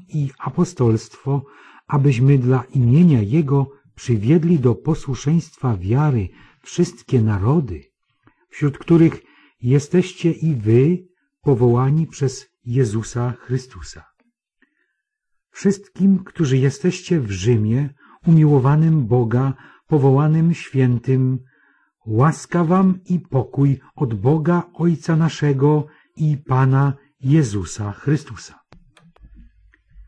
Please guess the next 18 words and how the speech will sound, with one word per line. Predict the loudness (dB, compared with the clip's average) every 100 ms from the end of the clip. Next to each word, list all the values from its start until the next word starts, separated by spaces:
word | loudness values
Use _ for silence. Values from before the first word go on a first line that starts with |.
| _ -20 -20 _ _ _ _ _ _ _ _ _
Najpierw | 0 4 4 2 2 0 0 -8
dziękuję | 2 2 2 2 4
Bogu | 4 2 -2 2 2 4
mojemu | 4 4 2 2 0
przez | -4 -6 -6 0
Jezusa | 0 0 -2 -2 -4
Chrystusa | -4 -6 -4 -8 -2 -2
za | 0 0 0
was | -2 -4
wszystkich, | -10 -6 -6 -6 _ -10 -10 _ _ _ _ _
że | -4 2 2
wiara | 2 0 0 0 -2 -2
wasza | -2 -4 -4 -6 -6
słynie | -8 -2 0 2 0
po | -2
całym | -6 -6 -4 -4
świecie. | -6 -12 -18 -18 -20 _ _ _ _ _ _ _ _ _ _ _
Świadkiem | -6 -2 -2 -4 -4 0 0